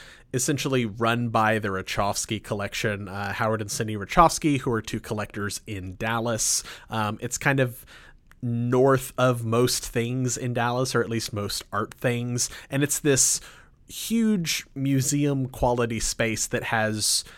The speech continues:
kind of longer term rotating shows. So, you know, sometimes shows will be up for three months, six months. Um, this show, the main show that you're talking about, William, is sh-, all works from the Rachofsky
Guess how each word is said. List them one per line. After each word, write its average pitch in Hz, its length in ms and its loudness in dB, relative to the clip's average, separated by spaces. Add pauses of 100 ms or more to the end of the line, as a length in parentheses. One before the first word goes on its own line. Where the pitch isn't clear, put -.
(180)
kind 165 200 4
of 139 120 2
longer 143 540 2
term 127 540 0
rotating 107 720 0
shows. 85 420 -6
So, - 140 0
you 120 120 2
know, 110 120 0
sometimes 104 400 -4
shows 101 260 -2
will 101 80 -6
be 98 160 -6
up - 100 -12
for 101 280 -6 (340)
three 120 260 -2
months, 113 540 0
six - 380 -2
months. 104 420 0
Um, 107 400 -2
this 113 300 4
show, 113 580 4 (500)
the 131 180 2
main 151 400 4
show 123 200 4
that 110 140 -2
you're 104 100 -4
talking 110 220 -2
about, 104 200 -4
William, 107 440 -4 (160)
is 123 560 2
sh-, - 100 -6 (380)
all 120 340 4
works 107 460 -2
from 104 340 -2
the 101 60 -6
Rachofsky 95 600 -4